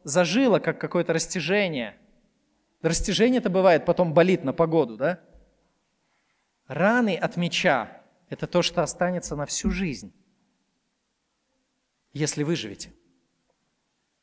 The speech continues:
Последствия. Думайте о последствиях. А,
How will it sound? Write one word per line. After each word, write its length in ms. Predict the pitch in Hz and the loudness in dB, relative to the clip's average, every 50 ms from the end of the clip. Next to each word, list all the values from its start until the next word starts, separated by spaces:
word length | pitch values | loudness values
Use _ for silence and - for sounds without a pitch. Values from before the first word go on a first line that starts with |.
| _ _ _ _ _ _ _ _ _ _ _ _ _ _ _ _ _ _ _ _ _ _ _ _ _ _ _ _ _ _ _ _ _ _ _ | _ _ _ _ _ _ _ _ _ _ _ _ _ _ _ _ _ _ _ _ _ _ _ _ _ _ _ _ _ _ _ _ _ _ _
Последствия. 840 | - 147 127 - - - 170 180 170 139 - - - - 104 101 95 | -10 -6 -6 -4 -4 -2 0 2 2 2 0 -2 -8 -8 -10 -14 -14
Думайте 560 | 87 92 - 180 208 214 185 160 - - 165 135 | -12 -6 -2 0 2 2 2 0 0 -2 -2 -2
о 20 | |
последствиях. 800 | - 139 135 - - - 151 131 110 - - - _ - 90 90 - _ _ _ _ _ _ _ _ _ _ _ _ _ _ _ _ _ _ _ _ _ - - - - - - - - - - | -2 -4 -8 -8 -6 -8 -8 -10 -10 -12 -14 -16 _ -20 -20 -20 -20 _ _ _ _ _ _ _ _ _ _ _ _ _ _ _ _ _ _ _ _ _ -20 -18 -18 -18 -20 -20 -20 -20 -18 -14
А, 200 | 123 110 107 | -14 -14 -14